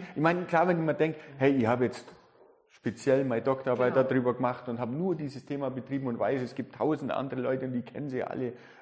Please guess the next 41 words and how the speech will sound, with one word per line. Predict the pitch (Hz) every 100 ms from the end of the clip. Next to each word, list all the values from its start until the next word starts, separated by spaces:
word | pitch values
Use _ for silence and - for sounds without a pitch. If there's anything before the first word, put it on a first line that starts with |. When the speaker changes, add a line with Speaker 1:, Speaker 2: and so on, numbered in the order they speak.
| -
Speaker 1:
dann | 117 117 113
könnte | 117 -
man |
sich | 110 104
ja | 101
neun | 101 104
hinschreiben. | 101 113 107 85 85 92
Speaker 2:
Ja, | 190 208
wo | 196
ich | 180
sag, | 196 185
Speaker 1:
Aber | 110
Speaker 2:
aber | 120
du | 123
Speaker 1:
die | 165
Speaker 2:
musst | 208
dir | 151
Speaker 1:
zehn | 185
Speaker 2:
halt |
Speaker 1:
geht | 143
Speaker 2:
sicher | 127 - 165
Speaker 1:
nicht. | 113
Speaker 2:
sein, | 135 117 117
genau. | 135 139
Speaker 1:
Ja. | 135 - - -
Speaker 2:
Also, | 147 143 - - -
wenn | 147 196
du, | 175 170 -
ich | 135 - -
behaupte, | 139 165 -
es | -
gibt | - - -
Leute, | 147 139
die | 131
können's | - 123 123
machen. | 139 156 - 127 - - - _ -
Allerdings | 139 147 135
muss | 160 160 -
die, | 156
wie | 151
gesagt, | 156 175